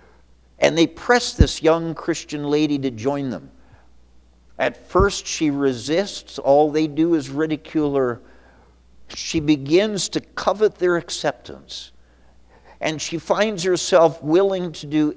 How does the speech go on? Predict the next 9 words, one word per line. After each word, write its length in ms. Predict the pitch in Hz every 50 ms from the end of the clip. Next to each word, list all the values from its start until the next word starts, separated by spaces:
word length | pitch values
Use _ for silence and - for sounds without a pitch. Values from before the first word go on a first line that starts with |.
| _ -
anything 720 | 170 190 208 208 196 190 - - - 180 175 180 185 175
so 220 | 156 - - 165
that 320 | 147 143 143 - - - 117
they 180 | 135 151 170
will 220 | 180 180 165 165 156
befriend 760 | 139 127 131 123 - - - - 165 151 151 151 147 143 127
her. 380 | 143 143 131 127 120 110 98 - - - _ _ - - - _ _ - - - - _ _ - - _
She 420 | - - - - - 185 175 165
thinks, 720 | 147 - - - 233 220 202 175 156 123 - - - -